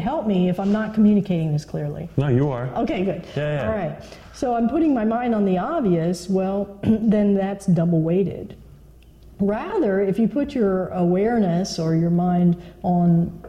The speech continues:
Speaker 1: all the space around that book.
Speaker 2: Right. I, I, it, it's, it's one of those things where it's like, for those of you that are listening, I'm holding up a green journal.
Speaker 1: Yeah.
Speaker 2: But what color is the bookmark? Well, if you were
Speaker 1: Oh.
Speaker 2: focusing on the journal,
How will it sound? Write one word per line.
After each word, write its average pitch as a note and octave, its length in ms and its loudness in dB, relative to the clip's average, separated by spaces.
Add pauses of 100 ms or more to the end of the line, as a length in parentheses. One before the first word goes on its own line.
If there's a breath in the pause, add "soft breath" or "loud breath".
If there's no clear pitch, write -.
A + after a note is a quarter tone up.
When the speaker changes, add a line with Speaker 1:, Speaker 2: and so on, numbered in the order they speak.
(140)
Speaker 1:
all A3+ 220 -2
the A3+ 60 0
space - 380 -2
around F3+ 420 0
that - 360 -8
book. E3 380 -4 (160)
Speaker 2:
Right. G2 360 0 (120)
I, - 60 -6
I, G2 40 -4
it, G2+ 540 -4
it's, G2 300 -4 (300 loud breath)
it's G#2 120 -2
one A2+ 160 -2
of G#2 60 0
those F#2 180 -4
things F#2 320 0
where F2 160 -2
it's D#2+ 140 -8
like, E2 160 -4 (480 loud breath)
for B2 140 -4
those G#2+ 320 2
of F#2+ 60 2
you G2 100 2
that F#2 80 -2
are F2 60 -2
listening, F2 480 0
I'm E2 100 0
holding F2+ 360 -2
up E2+ 160 -6
a F2+ 340 0
green F#2+ 580 2
journal. D2+ 580 -2 (100)
Speaker 1:
Yeah. D#3+ 280 -4 (480 loud breath)
Speaker 2:
But F#2+ 180 -2
what G2 360 0
color E2 640 -4
is E2 120 -2
the E2 100 -2
bookmark? D2 560 -6 (600)
Well, F#2+ 280 -2
if G2+ 60 0
you A2 60 2
were A2 100 0
Speaker 1:
Oh. - 80 -2
Speaker 2:
focusing A#2 400 -2
on A2+ 100 -2
the G#2 60 0
journal, F#2+ 440 0